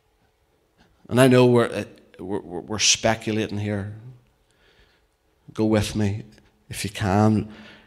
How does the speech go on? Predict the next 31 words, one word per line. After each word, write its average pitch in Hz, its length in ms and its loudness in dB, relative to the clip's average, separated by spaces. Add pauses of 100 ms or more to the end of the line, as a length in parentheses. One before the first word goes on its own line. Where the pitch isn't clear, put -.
(600)
I'm 107 220 0
wondering, 107 400 0
was, 95 400 -2
as - 80 -10
Peter 120 260 2
followed, 107 440 2
he 98 60 0
still 123 280 2
followed 113 640 -2
because - 640 -6 (480)
he's - 120 -8
still 120 140 -2
captivated 104 760 -2
by 98 580 -4
Jesus. 92 640 -12 (760)
Still - 200 -2
given 110 260 0
so 101 160 -4
much 107 240 -6
of 90 80 -10
his - 400 -8 (380)
last 101 280 2
number 101 180 0
of 95 120 -8
years 101 540 0
to, 95 220 -4
to - 220 -10
following 110 600 4
him 104 240 4
and 92 140 2
to 90 180 0